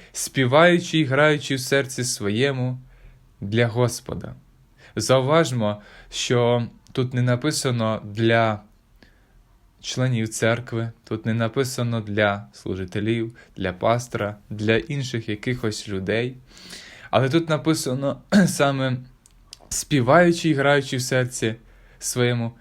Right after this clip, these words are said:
для Господа. Дуже важливо, щоб цей наш спів, він був саме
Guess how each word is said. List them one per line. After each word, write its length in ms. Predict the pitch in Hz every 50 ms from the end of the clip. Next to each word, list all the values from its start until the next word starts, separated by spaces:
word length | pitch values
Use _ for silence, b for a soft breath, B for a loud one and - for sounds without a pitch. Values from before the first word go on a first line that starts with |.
| b b b -
для 340 | 110 101 117 123 131 131
Господа. 800 | 123 123 127 127 123 117 - - - - - - - - - 123 123 - _ _ _ - - _ _ _ -
Дуже 320 | 120 131 147 156 139 143
важливо, 560 | 139 139 131 123 123 123 143 147 143 147 147
щоб 440 | 135 - - 131 123 123 127 127 127
цей 260 | - - 165 170 170
наш 260 | 160 151 147 139 123 -
спів, 380 | - - - 131 123 123 117
він 220 | 113 113 117 113 107
був 340 | 101 110 113 113 113 113 B B B B
саме 480 | - - - 127 123 127 131 123 120